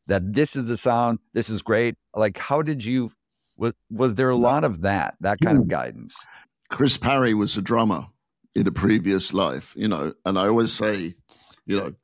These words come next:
Speaker 2: a little tongue in cheek, but it's not really, it's kind of true. You know, all drummers are friends, right? It's like the Freemasons. If you're in it, you know, you're in it, right?
Speaker 1: <laughs> Yeah.
Speaker 2: And so, you know,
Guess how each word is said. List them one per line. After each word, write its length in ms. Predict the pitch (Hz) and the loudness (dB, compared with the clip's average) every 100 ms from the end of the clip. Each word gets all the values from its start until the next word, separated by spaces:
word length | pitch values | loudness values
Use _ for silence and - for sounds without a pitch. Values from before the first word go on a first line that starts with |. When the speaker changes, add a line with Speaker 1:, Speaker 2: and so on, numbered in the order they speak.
| _ | _
Speaker 2:
a 80 | - | 2
little 300 | 208 185 135 | 4 4 2
tongue 240 | 104 113 | 2 2
in 120 | 104 87 | 0 0
cheek, 280 | - 92 - | 0 0 0
but 120 | 104 | 0
it's 200 | 87 - | 2 2
not 220 | 120 101 | 0 0
really, 260 | 92 85 67 | 2 2 0
it's 140 | 82 | -2
kind 220 | - 107 | -2 -2
of 40 | 95 | -2
true. 180 | - 92 | 0 2
You 100 | 92 | 2
know, 160 | 95 - | 0 2
all 120 | 139 | 2
drummers 400 | 135 131 120 107 | 4 2 2 2
are 60 | 98 | -2
friends, 560 | - 85 65 - - - | -2 -4 -4 -10 -10 -6
right? 280 | 67 95 90 - _ _ | -2 -2 -2 -8 _ _
It's 360 | 85 90 - 117 | -2 0 0 -2
like 100 | 98 | -2
the 80 | |
Freemasons. 840 | 98 107 95 62 69 - - 60 - | 0 0 0 0 -4 -4 -4 -4 -2
If 160 | 104 104 | -2 2
you're 180 | 107 | 2
in 80 | 104 | 4
it, 220 | 90 - _ | 0 -4 _
you 120 | 95 | -2
know, 240 | 85 58 55 | -2 -4 -4
you're 200 | 95 92 | 0 0
in 100 | 85 | -2
it, 140 | 62 - | -6 -8
right? 240 | 90 92 269 - - | -4 -2 -2 -4 -10
Speaker 1:
<laughs> 100 | - - - - _ 95 101 | -10 -14 -20 -20 _ -2 0
Yeah. 160 | 101 98 | 2 0
Speaker 2:
And 140 | 107 - | -2 -4
so, 640 | - - 139 135 120 117 - _ _ - | -2 2 2 4 4 4 0 _ _ 0
you 100 | 127 | 2
know, 240 | 107 95 | 2 0